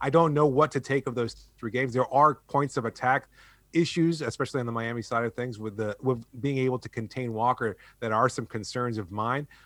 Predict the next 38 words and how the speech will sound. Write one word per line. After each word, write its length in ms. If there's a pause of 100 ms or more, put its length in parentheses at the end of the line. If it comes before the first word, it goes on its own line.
But 140
I'm 120
not 220
sure 300
how 380
Miami's 560
versatility, 680
the 100
fact 200
that 100
they've 120
changed 380
their 80
defensive 580
coverages 540
because 320
they 120
have 220
Jay 160
Crowder 360
starting, 480 (320)
all 180
those 260
things 300
change 600 (220)
how 200
they'll 120
be 200
able 180
to 120
limit 420 (240)
Kemba 200
Walker 380
in 80
particular. 540
So 280 (460)
I 100
don't 240